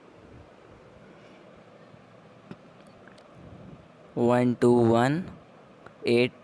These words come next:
थ्री डबल थ्री ज़ीरो सेवन सिक्स। तो जी हाँ, Infa leader, जैसा कि आप देख सकते हैं इस player को, इसके वन थाउजेंड सिक्स हंड्रेड थर्टी एट लाइक से सेवेंटी नाइन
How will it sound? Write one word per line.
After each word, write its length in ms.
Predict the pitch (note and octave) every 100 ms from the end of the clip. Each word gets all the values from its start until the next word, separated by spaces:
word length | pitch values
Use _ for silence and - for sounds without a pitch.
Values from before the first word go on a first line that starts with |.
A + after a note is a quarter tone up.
| -
थ्री 300 | B2 A#2+ A2+ - A2+
डबल 320 | A#2 A2+ A2+
थ्री 320 | A2 B2 D3+ E3+ - - -
ज़ीरो 280 | A2+ A#2 B2
सेवन 360 | B2+ A#2 A2 A2+
सिक्स। 500 | - A2 - - - - - - - - - - - - - - - - - - - - -
तो 80 | B2
जी 240 | A2+ C3 C3+
हाँ, 220 | C#3+ A#2+
Infa 380 | C#3 D#3 D3 F3
leader, 500 | D3 C#3 C#3 A#2+ G#2 B2 - - B2
जैसा 220 | C3+ D#3
कि 80 | D#3+
आप 140 | D3
देख 240 | C3 D3+ -
सकते 300 | C#3 - C3+
हैं 120 | C#3
इस 80 | C3
player 320 | - C3+ B2+
को, 200 | B2 C#3
इसके 260 | G#2+ - C#3+
वन 240 | B2+ C#3+
थाउजेंड 360 | C#3+ C3 B2+ C#3
सिक्स 260 | C3+ - C#3+
हंड्रेड 260 | B2+ B2+
थर्टी 280 | C3 A#2+ B2+
एट 240 | C3 B2+ B2+
लाइक 280 | B2 B2
से 100 | -
सेवेंटी 500 | C3+ C3 B2 C3+ F3+ E3
नाइन 600 | C3 B2+ D3 D#3+ D3